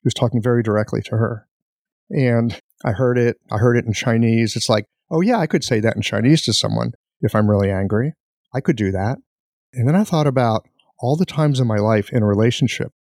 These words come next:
where it mattered, and I couldn't say, "I can't stand this," 'cause I was afraid I'd lose the relationship. In English, it is hard for me to say, "I can't stand this" to someone that I care about,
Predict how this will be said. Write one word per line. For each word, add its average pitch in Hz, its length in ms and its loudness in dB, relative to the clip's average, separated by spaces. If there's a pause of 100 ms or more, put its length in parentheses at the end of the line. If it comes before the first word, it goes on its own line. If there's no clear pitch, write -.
(240)
where 113 280 4
it 110 140 -2
mattered, 113 680 0 (600)
and 117 120 2
I 107 60 0
couldn't 131 340 0
say, 120 180 0
"I 101 80 0
can't 113 300 -2
stand 85 400 0
this," - 300 -8 (460)
'cause 113 120 0
I 113 40 4
was 107 100 4
afraid 113 300 0
I'd 107 140 0
lose 107 220 0
the 123 80 -2
relationship. - 680 -2 (280)
In 113 240 0
English, 165 640 -2 (340)
it 113 100 2
is 107 120 2
hard 147 520 0
for - 160 -2
me 90 380 -2 (120)
to 127 100 2
say, 101 400 0 (440)
"I 117 60 2
can't 127 280 2
stand 113 420 0
this" - 180 -6
to - 120 -4
someone 110 280 0
that 101 120 0
I 95 60 -2
care 98 240 0
about, 50 220 -4